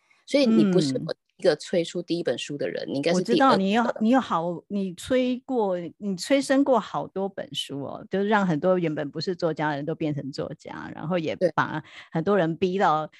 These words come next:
Speaker 2: 不是上梁山啊，就是开始去做那个本来不想做的事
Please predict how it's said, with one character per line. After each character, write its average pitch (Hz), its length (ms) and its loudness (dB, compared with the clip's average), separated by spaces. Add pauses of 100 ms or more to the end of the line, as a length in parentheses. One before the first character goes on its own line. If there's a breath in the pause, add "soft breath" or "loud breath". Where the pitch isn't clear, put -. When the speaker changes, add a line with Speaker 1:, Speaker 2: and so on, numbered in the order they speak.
(140 soft breath)
Speaker 2:
不 208 60 -2
是 240 160 -2
上 214 240 0
梁 156 240 2
山 165 360 0
啊， 151 100 -4
就 175 140 -4
是 190 60 0
开 185 180 -2
始 147 100 -4
去 175 140 -4
做 160 260 -2
那 160 140 -4
个 127 260 -6
本 131 140 -2
来 139 100 -4
不 175 100 -2
想 180 240 -4
做 143 200 -4
的 147 80 -2
事 160 280 -6